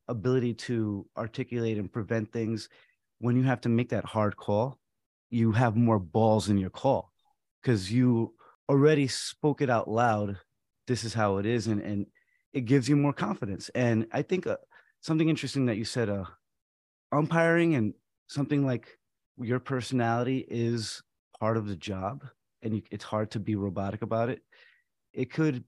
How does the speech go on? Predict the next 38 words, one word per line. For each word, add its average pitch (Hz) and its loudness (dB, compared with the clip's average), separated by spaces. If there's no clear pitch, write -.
be 131 2
affected 127 0
if 110 -6
you're 120 0
not 113 2
progressing 107 -2
personally, 92 -6
you 107 -2
know, 95 -2
and 98 -4
if 131 -4
you 123 2
offer 127 2
stagnation 117 2
to 120 -6
yourself 110 -2
in 107 0
your 104 0
life 107 0
as 104 -4
a, 101 -8
as 101 -6
an 107 2
individual 107 0
and 101 2
as 87 -4
a 98 0
man 104 2
and 104 -2
as 95 -10
a, 98 -6
a 104 -2
woman, 104 2
your 113 2
maturity 120 2
levels 104 2
don't 104 0
rise, 101 2